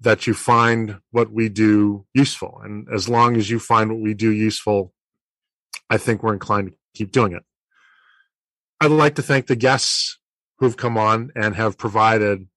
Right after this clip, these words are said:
just a ton of expertise. And as I've said many times in this program, um, this is a way of, of my institutionalizing mooching from guests and their particular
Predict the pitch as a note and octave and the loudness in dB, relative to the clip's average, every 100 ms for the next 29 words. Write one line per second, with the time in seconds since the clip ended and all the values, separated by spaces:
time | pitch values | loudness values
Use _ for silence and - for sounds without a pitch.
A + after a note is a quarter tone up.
0 | - F3+ D#3+ A2+ - C#3+ C3 A2+ A2 - | -2 0 0 -4 -4 2 2 4 0 -2
1 | G2+ - B2 A#2 G#2+ A2 G#2 G#2 - C3+ | -12 -8 -2 0 0 -2 -2 -2 0 0
2 | B2 A2+ G#2+ - A2+ G#2 G#2 - A2+ G#2+ | 0 -2 -4 -4 -4 -4 -6 -4 -2 0
3 | G#2 G2+ G2 _ _ _ _ _ _ _ | -2 -6 -10 _ _ _ _ _ _ _
4 | _ A2 G#2+ G#2 G2+ F#2+ _ - D3 D#3 | _ -6 -6 -6 -8 -14 _ -2 0 0
5 | C#3 A#2 A#2+ B2 A#2 G#2+ - - G#2+ G#2+ | 0 2 4 4 4 2 -2 -6 -4 0
6 | B2 B2+ C#3+ A#2+ - - - C3 - A#2+ | 0 0 0 -4 -4 -6 -2 0 0 -2
7 | G#2+ G2+ G2+ G#2 G2+ F#2+ - - A2 C3 | -2 0 0 -2 -4 -8 -14 -4 2 4
8 | - A#2 G2 F#2+ G2 _ _ _ _ _ | 2 -2 -4 -8 -16 _ _ _ _ _
9 | _ _ _ _ _ _ - A#2 A2 A2 | _ _ _ _ _ _ -4 -2 -2 0
10 | A2+ - - - A2+ G#2 G2+ A2+ A2 A2 | 0 -2 -6 -8 -8 -8 0 2 4 2
11 | A2 _ _ _ _ _ _ _ - C#3 | 0 _ _ _ _ _ _ _ -4 -2
12 | - C3+ - A#2+ A#2 | -2 -2 2 2 2